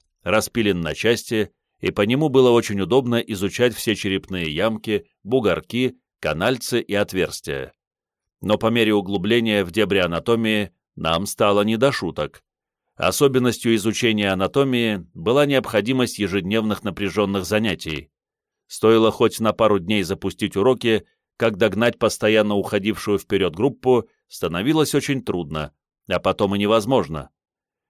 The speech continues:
Каждый день мы часами просиживали в анатомическом музее и секционном зале, где бесконечно препарировали трупы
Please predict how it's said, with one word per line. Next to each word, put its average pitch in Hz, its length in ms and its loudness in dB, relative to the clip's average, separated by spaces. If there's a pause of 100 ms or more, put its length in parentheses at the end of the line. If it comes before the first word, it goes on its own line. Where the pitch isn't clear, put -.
(140)
Каждый 123 420 2
день 135 200 4
мы 113 120 2
часами 104 420 0
просиживали 92 720 -2
в 87 80 -2
анатомическом 92 720 -4
музее 104 580 0 (220)
и 120 100 0
секционном 107 680 0
зале, 113 460 0 (260)
где 95 220 -2
бесконечно 113 720 -2
препарировали 98 720 0
трупы 117 560 -2